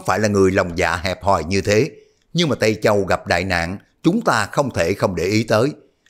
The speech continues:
Chiến sự lần này của Bắc Châu, chúng ta cũng không có giúp được, thật xin lỗi, đợi chúng ta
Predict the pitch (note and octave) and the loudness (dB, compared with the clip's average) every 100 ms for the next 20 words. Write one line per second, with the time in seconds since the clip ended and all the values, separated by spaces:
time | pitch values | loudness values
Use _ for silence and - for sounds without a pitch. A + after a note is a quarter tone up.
0 | _ - F#3+ A#3+ G2 G#2 A2+ G2 G2 F#2 | _ -2 0 2 2 2 0 0 -2 -2
1 | B2+ B2+ - A2 G2 - _ - E3+ A3+ | -2 0 0 0 -2 -6 _ -2 0 0
2 | D3 G#2+ G2 G2 A#2+ A2+ G2 A#2+ D#3+ F2 | 0 0 0 0 0 0 0 0 0 0
3 | D#2 - _ _ - G2+ - - G#2+ F2+ | -2 -2 _ _ -6 -4 -4 -2 0 2
4 | D#2 G2 D#3+ - _ - B2 G#2 A2+ E3+ | 0 0 -2 -10 _ 0 2 2 2 0
5 | G3 C#3 A2 G2 | 0 0 0 -2